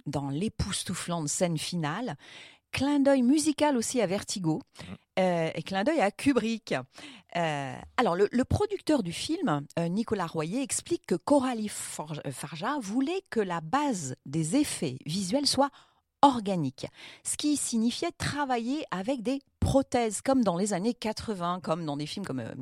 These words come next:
Speaker 1: comme Alien ou comme, euh, La Mouche. Et il y a de moins en moins de films produits de cette façon-là, tout simplement,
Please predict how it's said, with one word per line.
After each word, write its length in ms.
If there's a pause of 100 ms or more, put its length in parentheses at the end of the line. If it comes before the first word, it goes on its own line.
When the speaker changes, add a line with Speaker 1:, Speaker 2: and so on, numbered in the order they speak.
Speaker 1:
comme 140
Alien 540
ou 80
comme, 260
euh, 140
La 140
Mouche. 380 (760)
Et 160 (100)
il 100
y 60
a 80 (180)
de 100
moins 320
en 60
moins 160
de 60
films 220
produits 480
de 60
cette 200
façon-là, 480 (680)
tout 100
simplement, 460